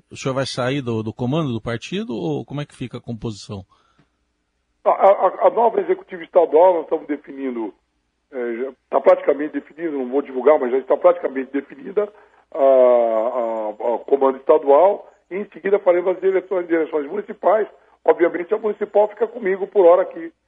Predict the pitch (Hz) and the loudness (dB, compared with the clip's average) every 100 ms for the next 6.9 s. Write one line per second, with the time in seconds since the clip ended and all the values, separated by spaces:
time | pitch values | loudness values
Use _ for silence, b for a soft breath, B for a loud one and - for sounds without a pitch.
0 | _ _ 165 151 143 151 - - 147 143 | _ _ -6 -4 0 -2 -4 0 2 2
1 | 165 165 135 107 95 - _ _ _ - | -2 2 2 2 -2 -20 _ _ _ -12
2 | 127 - 170 160 180 185 185 156 165 165 | -12 2 4 4 2 -2 -10 -16 -14 -10
3 | 170 160 160 135 139 139 151 143 135 120 | -4 -4 -4 -4 -2 -2 -2 -2 -2 -2
4 | 104 b b b - 131 135 131 120 131 | -4 b b b -10 -2 0 4 2 2
5 | 151 - 156 143 139 143 - 151 143 139 | -6 -2 -2 0 0 0 -6 -8 -4 -2
6 | 131 147 139 139 139 143 120 139 | -4 -6 -4 -4 -2 -4 0 -2